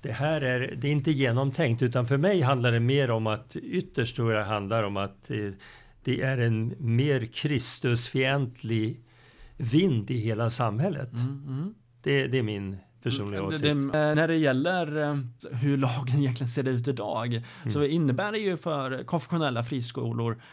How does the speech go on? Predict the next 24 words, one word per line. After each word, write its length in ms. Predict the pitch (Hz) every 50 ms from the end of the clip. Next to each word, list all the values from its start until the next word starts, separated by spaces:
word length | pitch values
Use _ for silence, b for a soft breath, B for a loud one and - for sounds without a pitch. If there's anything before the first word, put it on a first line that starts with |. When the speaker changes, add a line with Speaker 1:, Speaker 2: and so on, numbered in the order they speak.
| B B
Speaker 2:
att 340 | - 120 120 120 - - - - 87 - - -
alla 420 | 165 151 127 131 147 170 185 180 b b b b b b b b b
religiösa 720 | - 160 190 190 185 185 180 147 120 117 120 - 139 120
inslag, 540 | 131 139 127 117 117 - 120 104 101 104 104
alla 200 | 117 135 135 147
inslag 400 | 147 147 127 120 139 120 117 120
som 160 | 120 123 123
har, 200 | 123 117 117 117
bär 260 | 117 113 113 110 107
en 140 | 107 107 110
form 260 | 117 - 113 110 107
av 100 | 110 113
konfessionalitet, 840 | 117 117 113 - - 120 113 107 101 101 104 113 - - 104 98 92 - -
till 100 | 117 -
exempel 380 | - - - - 117 117 117
bön, 380 | 104 98 113 104 101 104 104 - -
är 160 | 123 110 107
ju 180 | 107 113 117 127
redan 240 | 139 123 95 95
frivilliga. 600 | - - 170 156 131 131 175 226 - - - - - - 120 -
Speaker 1:
Mm. 160 | 127 113 95 90 98 110 B B
Speaker 2:
Civilminister, 1400 | - - - 147 151 165 156 135 123 120 120 123 127 135 139 131 123 - - - 135 131 131 127 123 123 120 120
ehm, 360 | 120 120 117 120 120 117 117 117 - - -
Ardalan 680 | 123 123 127 131 135 135 131 135 135 131 131 131 131